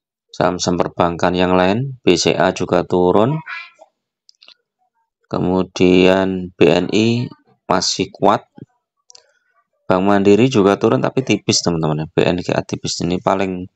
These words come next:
parah B R I ini ya. Sampai lima persen ya. Ini kalau kita lihat harga satu minggu, wah ini turun. Wah, satu bulan juga turun nih teman-teman.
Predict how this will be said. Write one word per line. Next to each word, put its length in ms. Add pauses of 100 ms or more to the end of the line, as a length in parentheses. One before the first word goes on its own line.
(640)
parah 320
B 160
R 240
I 160
ini 160
ya. 160 (3250)
Sampai 480
lima 320
persen 480
ya. 80
Ini 160
kalau 160
kita 240
lihat 160
harga 480
satu 160
minggu, 640 (1120)
wah 160
ini 160
turun. 480 (1800)
Wah, 160
satu 320
bulan 320
juga 160
turun 400
nih 80
teman-teman. 400